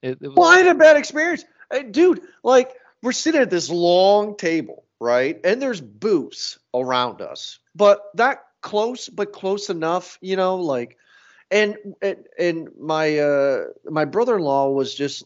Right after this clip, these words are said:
Speaker 2: uh, sitting across from me. He was like, "Hey, man, so, uh, how, how's, how's in, you know, how's your job going in the world that you work for a living?" And I'm like, "Oh, you know,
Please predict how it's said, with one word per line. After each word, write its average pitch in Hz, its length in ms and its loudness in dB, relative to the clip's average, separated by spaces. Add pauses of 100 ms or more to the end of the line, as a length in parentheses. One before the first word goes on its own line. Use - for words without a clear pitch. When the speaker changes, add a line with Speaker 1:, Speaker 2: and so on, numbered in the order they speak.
Speaker 2:
uh, 147 60 -4
sitting 247 280 -2
across 262 360 -4
from 170 80 -8
me. 165 80 -4
He 160 80 -2
was 165 160 -2
like, 160 180 2
"Hey, 233 140 0
man, 175 240 -2
so, 139 320 0
uh, 127 160 4
how, 156 220 0
how's, 165 340 -4
how's 170 280 -6
in, 165 220 -10
you 143 120 -10
know, 139 80 -8
how's 151 200 -4
your 151 80 -10
job 180 300 -2
going 92 260 -10
in 95 80 -20
the 98 60 -18
world 98 280 -8
that 101 180 -12
you 107 60 -12
work 95 340 -10
for 98 120 -8
a 90 40 -8
living?" 98 260 -8
And 98 100 -2
I'm 151 100 -2
like, 208 180 0
"Oh, 370 180 0
you 196 140 0
know, 165 240 0